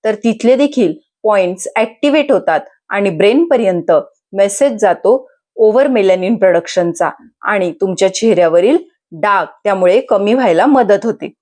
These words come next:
हे पॉइंट्स देखील दिवसातून चार ते पाच वेळा तुम्ही दाबायचे आहेत.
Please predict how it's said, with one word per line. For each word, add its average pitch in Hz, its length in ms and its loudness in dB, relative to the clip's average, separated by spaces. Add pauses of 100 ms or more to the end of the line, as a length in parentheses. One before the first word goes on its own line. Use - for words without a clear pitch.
(360)
हे 254 100 2
पॉइंट्स 190 440 -2
देखील 180 380 0 (200)
दिवसातून 202 640 0
चार 202 300 0 (100)
ते - 60 2
पाच 180 360 -4
वेळा 175 240 0 (680)
तुम्ही 262 180 2
दाबायचे 180 560 0
आहेत. 226 260 0